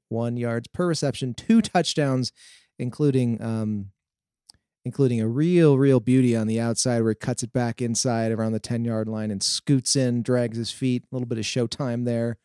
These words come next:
with, uh, some of the turf flying behind him. Uh, really, really fun to watch. Um,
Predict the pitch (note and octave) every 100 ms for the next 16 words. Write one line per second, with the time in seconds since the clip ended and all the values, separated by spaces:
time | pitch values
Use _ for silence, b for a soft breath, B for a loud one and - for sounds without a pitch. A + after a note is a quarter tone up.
0 | _ _ _ _ - A2+ A#2 A2 A#2+ A2+
1 | G#2+ - B2+ - B2 A2+ A2 A2+ A#2 A2+
2 | A2 G#2+ G#2 - B2 A2 G#2+ A2+ A#2+ A#2
3 | A2+ A#2 A2+ A2+ G#2+ b b b b -
4 | - B2+ A#2+ A#2+ - B2+ B2 A#2+ A2+ -
5 | - - _ _ - C3 B2 A#2+ A#2+ A2+